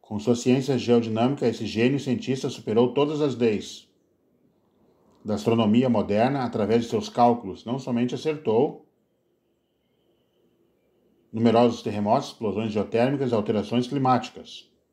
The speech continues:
em todas as partes do globo. Além disso, descobriu novos cometas e planetas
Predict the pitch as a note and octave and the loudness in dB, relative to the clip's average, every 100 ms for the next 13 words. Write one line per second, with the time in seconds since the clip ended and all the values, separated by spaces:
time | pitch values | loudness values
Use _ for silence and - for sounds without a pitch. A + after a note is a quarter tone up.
0 | _ _ _ _ _ _ G#2 G#2+ B2 C3+ | _ _ _ _ _ _ -2 2 4 2
1 | - A#2+ A#2+ C3 A2+ A#2+ G2+ - G2+ A2+ | 2 2 2 -2 2 4 2 -4 -6 -4
2 | G#2+ B2 C#3+ - B2+ A2+ C3+ A#2 G2+ A2 | -4 -4 -6 -6 -2 0 0 0 0 -2
3 | C3 A2+ C3 D#3 C#3+ C#3 D#3 C3+ A#2 - | -4 0 0 0 -4 -6 -4 -2 -2 -4
4 | - - | -16 -20